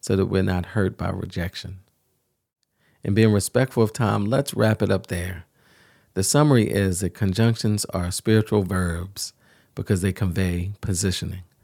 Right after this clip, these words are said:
For example, "for"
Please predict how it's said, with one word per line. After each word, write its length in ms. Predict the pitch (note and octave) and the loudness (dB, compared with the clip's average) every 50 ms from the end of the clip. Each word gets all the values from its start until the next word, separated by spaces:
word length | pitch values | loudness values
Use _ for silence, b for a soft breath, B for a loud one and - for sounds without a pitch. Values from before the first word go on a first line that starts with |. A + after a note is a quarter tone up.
| b b b b b b b b b b | b b b b b b b b b b
For 200 | _ - A#2+ G2+ | _ 2 4 4
example, 680 | F#2+ F2 A#2 A2 G#2+ G2 F2+ - F2+ F#2+ G#2 A2 A2+ - _ _ _ _ _ _ _ _ _ _ _ | 4 4 4 4 4 4 2 0 -2 -2 -2 -4 -8 -12 _ _ _ _ _ _ _ _ _ _ _
"for" 500 | _ - - E3 D3+ G#2+ F2 F#2+ G2 | _ 2 4 6 6 6 4 0 -8